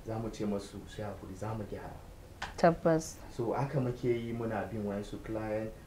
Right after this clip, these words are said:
Speaker 1: Dole dai, you know, kama a ce, Bahaushe, eh, abin da ya ce, "Nobody is perfect."
Speaker 2: Perfect,
Speaker 1: Ko?
Speaker 2: mm.
Speaker 1: So, wani lokaci gaskiya mu ma muna samun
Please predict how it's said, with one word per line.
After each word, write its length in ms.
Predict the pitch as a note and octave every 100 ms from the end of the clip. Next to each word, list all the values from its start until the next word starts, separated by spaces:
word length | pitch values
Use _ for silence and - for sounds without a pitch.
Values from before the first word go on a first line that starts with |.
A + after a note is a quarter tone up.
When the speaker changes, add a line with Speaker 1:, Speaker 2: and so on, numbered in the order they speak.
| -
Speaker 1:
Dole 160 | B2 C#3 C3
dai, 340 | A#2+ A#2+ A#2+ A#2+ - - A2
you 80 | A2+
know, 280 | B2+ B2+ - G2+ - -
kama 180 | G#2+ B2
a 40 | A2+
ce, 300 | - A#2 G2 - - - - -
Bahaushe, 380 | A2 A2 - -
eh, 60 | - G#2
abin 220 | A2 B2+
da 60 |
ya 100 | G#2+ G#2+
ce, 240 | A2+ F#2 - - - -
"Nobody 460 | A#2+ A#2 A2 A2 G2
is 300 | - - - - -
perfect." 160 | -
Speaker 2:
Perfect, 600 | F3+ E3+ - E3+ F3 -
Speaker 1:
Ko? 60 | -
Speaker 2:
mm. 480 | F#3 F3 E3 E3 E3
Speaker 1:
So, 60 |
wani 120 | C3 D#3+
lokaci 380 | F#3+ D3 -
gaskiya 500 | B2+ B2 - C3 B2+
mu 100 | C3+
ma 120 | C#3 C#3+
muna 340 | D3 B2 G2
samun 420 | - - B2+ B2+